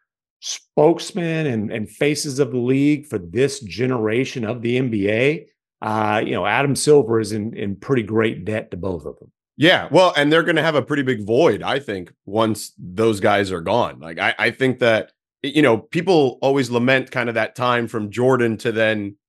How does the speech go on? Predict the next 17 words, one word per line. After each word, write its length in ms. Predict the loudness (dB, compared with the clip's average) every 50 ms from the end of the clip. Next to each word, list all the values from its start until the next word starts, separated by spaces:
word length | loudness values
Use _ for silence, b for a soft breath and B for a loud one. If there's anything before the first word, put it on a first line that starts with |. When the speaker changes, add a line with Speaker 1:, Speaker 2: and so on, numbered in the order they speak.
| _ _ -4
Speaker 2:
the 140 | -2 0
next 320 | 2 2 2 2 0 -4 -2
era, 420 | 0 2 4 4 4 4 2 0 0
right, 260 | 0 0 0 0 -2
that 120 | -4 -4
was 160 | -4 -2 -2
ushered 300 | -2 -2 -2 -2 -6 -4
in. 200 | -2 -2 -2 -2
I 140 | 0 -2 -2
think 180 | -2 -2 -4 -2
we're 100 | -4 -4
gonna 180 | -2 -4 -4
have 180 | -2 -4 -2 -2
a 80 | -4 -4
very 200 | -4 -6 -6 -6
similar 480 | -8 -4 -4 -2 0 0 0 -2 -2
situation, 640 | -2 -6 -8 -8 -2 2 4 4 4 4 2 -2 -4